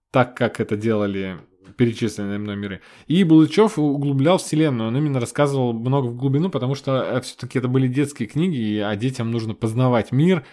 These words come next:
как-то параллели проводить с Землёй и прочим. Например, у Стругацких, м, так как там о людях и судьбах, философская фантастика, я не могу вспомнить особо много каких-то инопланетных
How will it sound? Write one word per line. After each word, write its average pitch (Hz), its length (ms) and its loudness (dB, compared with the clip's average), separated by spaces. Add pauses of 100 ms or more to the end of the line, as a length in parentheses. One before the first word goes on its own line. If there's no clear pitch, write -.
(200)
как-то 117 540 0 (400)
параллели 135 420 4
проводить 120 520 2
с 101 340 -2
Землёй 131 520 2
и 117 100 -4
прочим. 104 420 0 (460)
Например, 143 360 6
у 147 40 8
Стругацких, 139 680 2
м, 113 400 -8
так 147 200 2
как - 180 -4
там 135 260 2
о 135 120 2
людях 147 400 4
и - 20 -4
судьбах, 175 500 -2
философская 120 640 0
фантастика, 156 600 -4
я 104 180 0
не 127 60 2
могу 156 200 2
вспомнить 127 420 -2
особо 113 320 -2
много 117 520 2 (560)
каких-то 143 420 -2
инопланетных 117 640 0